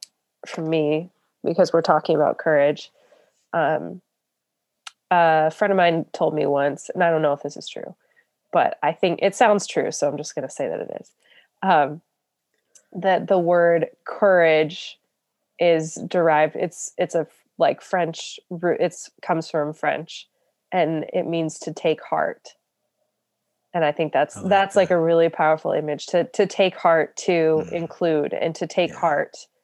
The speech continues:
Speaker 2: Yeah.
Speaker 1: because this is an opportunity and, um, not a threat. And, um, I like
Speaker 2: That's
Speaker 1: that.
Speaker 2: powerful.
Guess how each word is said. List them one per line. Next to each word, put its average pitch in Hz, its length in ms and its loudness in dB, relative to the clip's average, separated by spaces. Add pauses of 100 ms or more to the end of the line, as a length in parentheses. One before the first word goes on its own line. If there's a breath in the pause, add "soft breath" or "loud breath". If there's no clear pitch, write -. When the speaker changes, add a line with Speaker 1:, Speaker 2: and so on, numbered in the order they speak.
(320)
Speaker 2:
Yeah. 165 120 -4
Speaker 1:
because 156 360 0
this 165 200 -4
is 160 80 -4
an 156 120 -2
opportunity 147 840 -6 (300)
and, 147 260 -8 (580)
um, 120 500 -8
not 165 220 -2
a - 80 -4
threat. - 320 -6 (380)
And, 147 380 -6 (200)
um, 151 440 -8 (1000)
I - 60 -12
like 156 160 -8
Speaker 2:
That's - 160 -8
Speaker 1:
that. - 100 -10
Speaker 2:
powerful. 101 440 -14